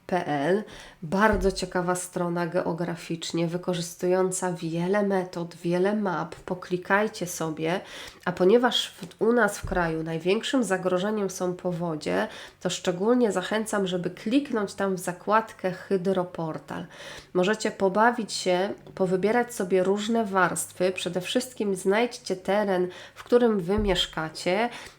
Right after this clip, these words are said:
Ja znalazłam Wam teren, gdzie ja mieszkam, gdzie jest moja szkoła, e, więc jestem w Toruniu. Kliknęłam sobie ortofotomapę, która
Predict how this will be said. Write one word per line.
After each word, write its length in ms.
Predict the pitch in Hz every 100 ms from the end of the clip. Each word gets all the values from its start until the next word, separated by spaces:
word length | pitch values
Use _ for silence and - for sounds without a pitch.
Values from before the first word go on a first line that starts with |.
| -
Ja 200 | 233 262
znalazłam 580 | 214 202 202 196 185 175
Wam 260 | 170 170
teren, 580 | 165 196 220 190 180 170
gdzie 200 | 170 170
ja 200 | 165 208
mieszkam, 540 | 240 202 - - 185 175
gdzie 160 | 170
jest 200 | 165 -
moja 220 | 180 180
szkoła, 600 | 165 - - 202 208 196 196 - - - -
e, 200 | 170 165 165
więc 400 | 180 185 180 190
jestem 460 | 202 220 208 190
w 100 | 185
Toruniu. 680 | - 170 196 247 220 165 165 - -
Kliknęłam 600 | - 170 190 226 233 190
sobie 460 | - 202 190 185 -
ortofotomapę, 1080 | 185 196 214 202 190 190 180 190 214 - 180
która 480 | - 190 202 196